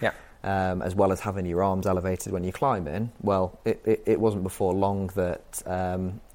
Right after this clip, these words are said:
Speaker 2: I was, you know, running into perhaps overuse injury and, and things like that. And that's not to say that it couldn't be managed in a smart way. It's more because, because of the skill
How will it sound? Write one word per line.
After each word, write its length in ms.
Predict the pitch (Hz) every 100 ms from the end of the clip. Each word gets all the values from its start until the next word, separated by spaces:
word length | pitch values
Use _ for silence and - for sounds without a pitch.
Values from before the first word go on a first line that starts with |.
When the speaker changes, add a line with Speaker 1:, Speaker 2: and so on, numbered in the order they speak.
| - -
Speaker 2:
I 140 | 95
was, 760 | 95 92 90 90 - - - - -
you 80 | 92
know, 80 |
running 280 | 85 92 90
into 300 | 92 92 95
perhaps 360 | - 87 78 -
overuse 680 | 90 82 85 92 - - - -
injury 520 | 92 90 87 90 90
and, 160 | 87 -
and 100 | 87
things 200 | 92 90
like 100 | -
that. 220 | 87 - - -
And 80 | -
that's 160 | 202 190
not 100 | 156
to 80 | 131
say 180 | 139 120
that 160 | 107
it 160 | - -
couldn't 340 | - 131 110
be 120 | 98
managed 540 | 98 98 95 95 - - -
in 120 | 101
a 60 |
smart 360 | 90 110 101 87
way. 400 | 113 87 67 107 - - - - -
It's 260 | - 117 -
more 300 | 151 160 156
because, 580 | 127 - 127 113 110 - - - - - _
because 240 | 127 170 156
of 60 |
the 80 | 123
skill 440 | - - 139 113